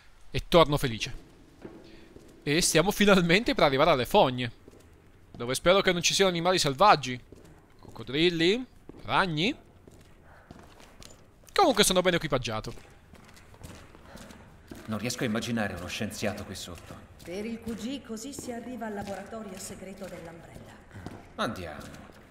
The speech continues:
Speaker 2: Le fogne sono gestite dal comune. Come possono nascondere alle autorità una struttura così?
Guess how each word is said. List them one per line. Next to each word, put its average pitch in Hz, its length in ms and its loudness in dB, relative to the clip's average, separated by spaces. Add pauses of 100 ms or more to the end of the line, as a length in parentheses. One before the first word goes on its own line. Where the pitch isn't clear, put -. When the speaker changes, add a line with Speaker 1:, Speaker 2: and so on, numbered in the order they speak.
Speaker 2:
Le 185 120 -4
fogne 214 240 0
sono 131 180 -2
gestite 143 340 -2
dal 127 180 0
comune. 113 680 -8 (120)
Come 269 180 -4
possono 240 340 -4
nascondere 104 540 -6
alle 113 160 0
autorità 127 420 -2
una 120 160 0
struttura 175 460 -2
così? 110 200 -10